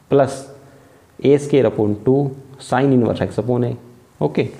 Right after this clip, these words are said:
अगर आप चाहो तो direct formula apply कर दो, कोई दिक्कत नहीं आएगी। क्यों? क्योंकि जो x का coefficient है क्या है, प्लस वन है। अगर आप कहो तो मैं इनको t मान के भी करके दिखा सकता हूँ आप लोगों को।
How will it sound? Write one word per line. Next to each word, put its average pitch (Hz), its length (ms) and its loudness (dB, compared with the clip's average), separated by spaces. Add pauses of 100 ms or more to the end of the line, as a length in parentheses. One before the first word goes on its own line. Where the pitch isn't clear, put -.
(2500)
अगर 113 160 2
आप 113 120 2
चाहो 131 260 0
तो 135 100 0
direct 98 260 0
formula 120 280 0
apply 120 220 2
कर 120 140 2
दो, 120 220 0 (420)
कोई 123 200 2
दिक्कत 123 280 0
नहीं 117 140 2
आएगी। 113 120 2
क्यों? 139 220 0
क्योंकि 135 200 2
जो 131 100 2
x 120 220 -2
का 151 100 0
coefficient 127 480 0
है 135 60 0
क्या 127 140 -2
है, 104 80 -2
प्लस 101 300 0
वन 131 160 2
है। 127 100 -2 (520)
अगर 104 140 2
आप 107 120 -2
कहो 113 200 2
तो 131 100 0
मैं 120 140 0 (2250)
इनको 117 320 2
t 156 200 0
मान 127 220 2
के 104 100 0
भी 107 80 0
करके 107 220 0
दिखा 101 200 0
सकता 98 240 -6
हूँ 101 120 -2
आप 98 80 -4
लोगों 98 200 -2
को। 107 140 -6